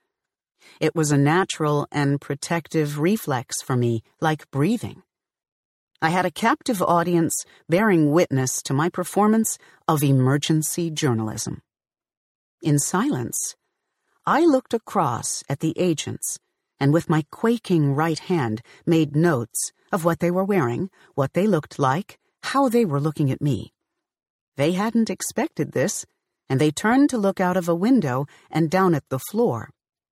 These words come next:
It was a long ride to the car rental lot. Now they felt the sting of inspection as I jotted down everything I could about them, and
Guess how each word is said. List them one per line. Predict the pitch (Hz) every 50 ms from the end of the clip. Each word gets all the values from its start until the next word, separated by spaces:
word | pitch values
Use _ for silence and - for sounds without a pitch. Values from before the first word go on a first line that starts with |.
| _ _ _ _ _ _ _ _ _ _ _ _ _ _ _ -
It | 196 180 -
was | 208 190 185
a | 185
long | 170 180 190 220 262 285 285 254
ride | 220 190 170 151 139 131 139
to | - - - - 143
the | 143 143
car | - - 139 131 131
rental | 131 123 120 117 - 127 123
lot. | 123 113 107 - - - _ _ _ _ _ _ _ _ _ _ _ _ _
Now | 131 147 156 165 180
they | 175 180
felt | 175 - 175 175 175 - -
the | 175
sting | 160 - - - 170 170 170 160
of | 151 143 -
inspection | - 151 151 147 - - - 220 233 247 - - - 123 120 117 - _ _ _ _ _ -
as | 143 -
I | - 127 131
jotted | 131 - - 151 175 208 233 233 208
down | 165 151 131 123 120 123 127 131 - _ _ _
everything | - 208 233 220 220 233 247 240 233 - - 180 175 175
I | 170 170
could | 165 - - 180 151 139
about | 131 127 127 123 120 - _
them, | - 151 185 254 - _ _ _ _ _ _ _ _ _ _
and | - 185 196 214 226 226 208